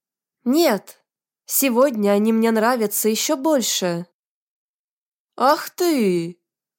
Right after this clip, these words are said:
лгунья!" Готова была сказать, что стихи дурны, но услышала, что они мои, и сразу начала льстить. Он старался напустить на себя серьёзный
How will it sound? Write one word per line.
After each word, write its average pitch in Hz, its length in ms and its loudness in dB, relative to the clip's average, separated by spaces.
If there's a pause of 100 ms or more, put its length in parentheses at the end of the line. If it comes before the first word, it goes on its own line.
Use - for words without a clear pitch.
лгунья!" 202 960 0 (1080)
Готова 240 480 2
была 233 260 2
сказать, 233 800 -4 (420)
что - 340 -4
стихи 254 380 -6
дурны, 240 560 0 (500)
но 233 240 2
услышала, 214 800 -2 (380)
что - 360 -2
они 233 220 2
мои, 233 420 0 (380)
и 254 80 -4
сразу 277 420 0
начала 240 420 0
льстить. - 840 -6 (1200)
Он 220 140 0
старался 233 560 0
напустить 233 540 -2
на 214 140 0
себя 220 300 -2
серьёзный 220 1000 -2